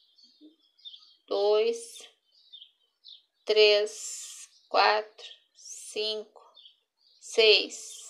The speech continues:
sete, oito. Oito correntinhas. Na terceira, eu prendo com ponto baixo.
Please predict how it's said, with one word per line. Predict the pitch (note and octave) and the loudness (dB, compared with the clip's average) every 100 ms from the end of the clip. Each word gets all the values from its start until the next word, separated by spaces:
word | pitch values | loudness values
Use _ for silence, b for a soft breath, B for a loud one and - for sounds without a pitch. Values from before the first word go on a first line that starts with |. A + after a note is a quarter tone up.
| - - - | -18 -20 -4
sete, | A3 A#3+ C4+ - - - C#4+ E4 _ _ - - - | 4 4 4 -2 -12 -10 -10 -12 _ _ -20 -4 2
oito. | A3 F3 - - - | 4 2 -4 -20 -6
Oito | - C#4 - | 0 0 0
correntinhas. | - C4 D4 C#4+ - G#3 G3 G3+ | -4 -2 -2 -10 -10 -6 -4 -4
Na | G3 | -4
terceira, | - G#3 - - A#3 A#3+ B3 - | 0 -2 -2 4 8 8 6 -2
eu | - A#3 A#3 | 2 2 2
prendo | - A3 A3+ A3+ | 0 -2 0 -2
com | - A#3 | -4 -10
ponto | A#3 A3+ A3 - A#3 | -4 -4 -2 -2 -2
baixo. | G3+ F#3 - - - - - | 2 2 2 -2 -12 -12 -14